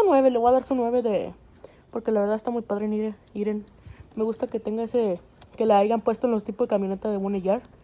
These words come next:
así de esquelético. Está muy padre, en pocas palabras está muy padre, sí se les recomiendo mucho.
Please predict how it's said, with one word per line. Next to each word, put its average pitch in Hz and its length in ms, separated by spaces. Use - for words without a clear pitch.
así 202 260
de 214 100
esquelético. 202 640
Está - 180
muy 330 140
padre, 190 460
en 202 80
pocas 220 240
palabras 220 340
está 220 140
muy 214 160
padre, 202 280
sí 214 120
se 214 160
les 208 120
recomiendo 185 460
mucho. 190 360